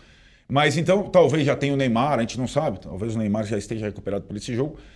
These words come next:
Então, eh, essa, esse teste pra mim ficou, eh, pela metade, né? Não foi um teste que a gente pôde observar a tal da independência em relação ao Neymar. Ele foi mais ou menos. É,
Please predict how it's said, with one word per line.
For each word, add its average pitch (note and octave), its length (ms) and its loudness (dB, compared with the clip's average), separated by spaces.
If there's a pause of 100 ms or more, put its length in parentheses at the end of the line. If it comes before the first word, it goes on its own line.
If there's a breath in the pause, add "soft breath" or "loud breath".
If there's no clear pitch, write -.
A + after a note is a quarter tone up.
(220 loud breath)
Então, C3+ 300 0
eh, D#3+ 220 0
essa, E3 500 4
esse D#3 220 -2
teste F3 400 4
pra F3 100 0
mim F3+ 140 2
ficou, E3+ 840 4 (200)
eh, B2 640 2 (160)
pela F3+ 140 6
metade, D3 560 0
né? C#3 240 -2
Não D3+ 180 -2
foi F3 180 2
um E3+ 80 2
teste E3 360 2
que - 80 -4
a D#3+ 40 0
gente D#3+ 220 -2
pôde F3 300 2
observar E3 580 2 (300 loud breath)
a C#3+ 120 0
tal E3 240 4
da E3+ 320 6
independência F3 1000 2
em D3 40 -2
relação D3 340 0
ao C#3+ 60 0
Neymar. A#2+ 300 2
Ele C3+ 120 -2
foi E3+ 400 0 (420 loud breath)
mais E3 280 4
ou F3+ 80 4
menos. C3+ 360 0 (480 loud breath)
É, B2 200 4